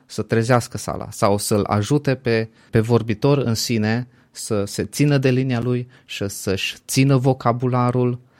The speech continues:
să țină tonalitatea, fiindcă sala trebuie să fie concentrată asupra vorbitorului,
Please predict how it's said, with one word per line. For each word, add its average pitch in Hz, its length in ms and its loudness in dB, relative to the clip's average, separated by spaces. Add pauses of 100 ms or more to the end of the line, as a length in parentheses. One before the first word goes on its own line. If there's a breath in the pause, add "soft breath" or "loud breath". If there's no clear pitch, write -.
(120)
să - 200 -4
țină 143 320 0
tonalitatea, 123 680 -2
fiindcă 113 440 -6 (100)
sala 135 440 4
trebuie 131 320 0
să 120 140 -2
fie 135 460 0 (300 soft breath)
concentrată 113 680 2
asupra 120 340 2
vorbitorului, 110 920 2